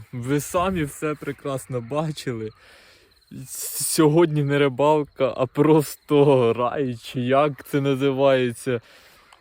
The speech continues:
Клювання за клюванням, клювання за клюванням. Тільки опускаєш бем, тільки опускаєш бем.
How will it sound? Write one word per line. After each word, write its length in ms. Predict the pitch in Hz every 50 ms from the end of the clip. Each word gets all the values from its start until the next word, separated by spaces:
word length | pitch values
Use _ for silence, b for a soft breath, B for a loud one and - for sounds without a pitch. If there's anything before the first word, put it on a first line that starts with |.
| b b b b b _ _ _ _ _ _
Клювання 600 | - - 135 143 135 139 156 156 147 143 143 127 110 - -
за 240 | 139 123 117 135
клюванням, 760 | - - - 139 135 127 120 131 139 123 123 123 123 117 113
клювання 640 | - - - - 147 143 139 156 151 151 147 143 135
за 160 | 123 123 131 123
клюванням. 760 | 135 135 135 135 131 127 131 127 120 117 117 120 117 113
Тільки 380 | 117 - 170 165 151 - - 151
опускаєш 800 | 143 139 123 - 147 139 - - - 147 143 135 127 123 120 117
бем, 520 | 120 117 117 131 131 123 120 117 113 117 - -
тільки 300 | - 190 156 - 170 160
опускаєш 800 | 156 139 - 160 143 - - - 156 147 139 135 131 127 120
бем. 440 | 123 117 117 135 139 135 127 117 123